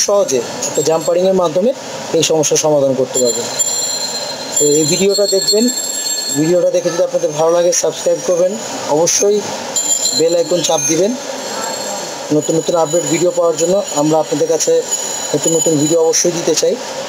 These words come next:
যে কোনো সমস্যার সমাধান, software, hardware দুটোই আমাদের এই চ্যানেলে পাবেন। তো ভিডিওটা দেখ-,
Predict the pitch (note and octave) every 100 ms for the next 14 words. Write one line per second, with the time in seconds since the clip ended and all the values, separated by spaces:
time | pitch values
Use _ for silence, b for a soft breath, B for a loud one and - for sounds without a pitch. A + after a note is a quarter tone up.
0 | - - - - - - - - - -
1 | - - G3 F3 F3+ - F3 F3+ F3 F#3
2 | A3+ - - - - D#3 D3 E3+ D#3 D3+
3 | - - - - - - A#4 - - -
4 | - F5+ - - - - - - - D#3
5 | D#3+ E3 - E3 E3 D#3 D#3 F3 - -
6 | - - - - C#4+ - - D4 D#4 -
7 | E3+ D#3+ D3+